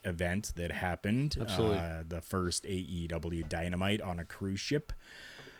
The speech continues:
Speaker 1: Um, yeah, like, just, just,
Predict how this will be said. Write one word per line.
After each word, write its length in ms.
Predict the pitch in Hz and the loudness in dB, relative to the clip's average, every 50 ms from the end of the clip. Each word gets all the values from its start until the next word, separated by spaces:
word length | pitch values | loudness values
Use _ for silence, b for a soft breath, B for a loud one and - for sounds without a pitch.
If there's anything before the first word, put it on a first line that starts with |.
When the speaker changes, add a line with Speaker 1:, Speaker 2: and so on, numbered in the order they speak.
| b - 92 | b 4 6
Speaker 1:
Um, 680 | 92 92 90 90 87 90 87 87 87 85 85 82 78 - - - - - - - | 8 10 10 10 8 8 6 4 4 4 2 2 0 -4 -8 -14 -20 -18 -8 0
yeah, 380 | 82 92 104 123 156 131 90 | 6 10 12 12 12 12 12
like, 260 | 90 101 113 117 113 | 12 10 10 8 10
just, 280 | 120 180 202 180 - - - - - - | 10 10 10 10 10 6 -4 -10 -4 2
just, 240 | 131 147 151 - | 4 4 4 4